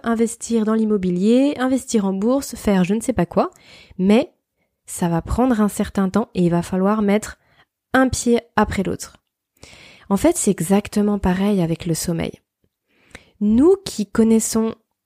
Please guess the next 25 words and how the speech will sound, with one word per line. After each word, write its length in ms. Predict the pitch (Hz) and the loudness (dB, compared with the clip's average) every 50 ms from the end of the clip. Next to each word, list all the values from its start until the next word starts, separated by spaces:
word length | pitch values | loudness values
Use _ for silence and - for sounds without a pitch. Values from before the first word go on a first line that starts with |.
| - | -6
euh, 240 | 190 190 185 180 180 | -4 -2 -2 0 0
un 120 | 185 180 | -2 -2
sommeil 320 | 175 - - 190 202 208 208 | -2 -2 -2 -2 -2 -2 -4
fragile 680 | - - - 196 226 220 202 190 214 220 220 220 - - | -4 -6 -4 0 2 2 2 2 0 -2 -2 -4 -6 -8
de 240 | 156 147 - 151 156 _ - | -10 -6 -6 -6 -6 _ 0
base, 320 | 185 196 185 170 165 - | 2 2 4 2 0 -2
qui 160 | - - 180 | -6 -4 -4
avons 220 | 175 165 170 175 175 | -2 -2 0 -2 -2
un 60 | 170 | -2
sommeil 280 | - - 185 185 185 | -2 -2 -2 -2 -2
de 140 | 175 - 160 | -2 -4 -4
mauvaise 540 | 160 170 175 190 208 220 202 196 190 185 - | -4 -2 2 4 4 4 4 4 2 0 0
qualité, 440 | - 196 180 190 180 - - 160 - _ _ _ _ _ _ _ _ _ _ _ _ _ _ _ - - _ _ _ _ _ _ _ - | -2 -2 -2 -2 -2 0 0 -2 -2 _ _ _ _ _ _ _ _ _ _ _ _ _ _ _ -20 -20 _ _ _ _ _ _ _ -8
qui 360 | - - 247 254 240 - - | -2 0 2 2 0 0 -4
souffrons 460 | - - - 262 - - - 254 247 | -6 -4 -2 -2 0 0 2 2 2
d'insomnie, 640 | 233 226 214 208 - - 190 175 165 160 - _ _ _ _ _ _ _ _ _ | 4 4 2 2 0 0 -2 -2 -2 -4 -8 _ _ _ _ _ _ _ _ _
pour 200 | - 190 - - - | -8 -6 -6 -6 -4
toutes 260 | - - 349 - - | -2 -2 -2 -2 0
les 100 | 233 220 | -2 0
personnes 400 | - 180 180 - - 202 190 185 | 0 0 -2 -2 -4 -4 -4 -4
comme 160 | - 170 170 | -4 -6 -6
ça, 220 | - - 202 - - _ _ _ _ - - _ _ _ _ _ _ _ _ _ - | -6 -6 -8 -10 -10 _ _ _ _ -20 -20 _ _ _ _ _ _ _ _ _ -4
dormir, 800 | 175 208 302 349 294 247 214 196 190 208 269 349 349 - - - - - _ | 0 2 2 2 2 2 2 2 0 0 0 -2 -4 -8 -10 -20 -20 -20 _
c'est 300 | - - - - 214 208 | -16 -12 -6 -2 0 0
loin, 440 | 202 185 165 196 254 294 262 196 180 | 2 2 2 2 2 0 0 -4 -6